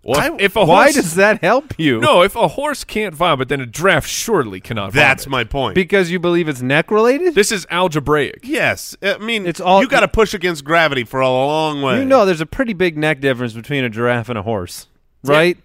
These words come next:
Speaker 1: exactly. It's way worse for a giraffe.
Speaker 2: Yes, my point.
Speaker 3: I mean, on this basis, if, if horses can't vomit, then donkeys can't vomit, right?
Speaker 2: I like that this, that this one is
Speaker 1: Possibly.
Speaker 2: I like that this one is themed animal, animal, tuba.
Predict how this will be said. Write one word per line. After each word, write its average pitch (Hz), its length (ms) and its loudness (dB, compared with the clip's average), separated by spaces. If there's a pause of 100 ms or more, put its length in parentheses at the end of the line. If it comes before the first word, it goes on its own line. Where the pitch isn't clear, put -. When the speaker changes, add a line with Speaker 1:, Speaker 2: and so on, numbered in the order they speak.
(200)
Speaker 1:
exactly. 165 500 -4
It's 107 120 -10
way 196 180 2
worse 208 300 -2
for 117 180 -8
a 101 60 -8
giraffe. 90 440 -14 (200)
Speaker 2:
Yes, 101 440 -12
my 110 180 -8
point. 143 120 -14
Speaker 3:
I 175 40 -8
mean, 190 340 -2
on 170 280 2
this 185 200 2
basis, 180 440 0
if, 170 120 -6 (160)
if 156 140 -6
horses 233 360 -2
can't 151 240 -6
vomit, 135 340 -2
then 120 120 -8
donkeys 139 400 -4
can't 92 200 -10
vomit, 87 360 -12
right? 120 280 -8 (180)
Speaker 2:
I - 100 -6
like 330 220 0
that 262 180 -10
this, 202 440 -6
that 156 200 -8
this 180 180 -2
one 190 160 0
is - 60 4
Speaker 1:
Possibly. 151 500 -2 (520)
Speaker 2:
I - 60 -8
like 277 140 0
that 220 120 -6
this 208 140 -2
one 185 120 -2
is - 280 -6
themed 131 440 -6
animal, 180 560 -2
animal, 143 500 -2 (640)
tuba. 120 480 -6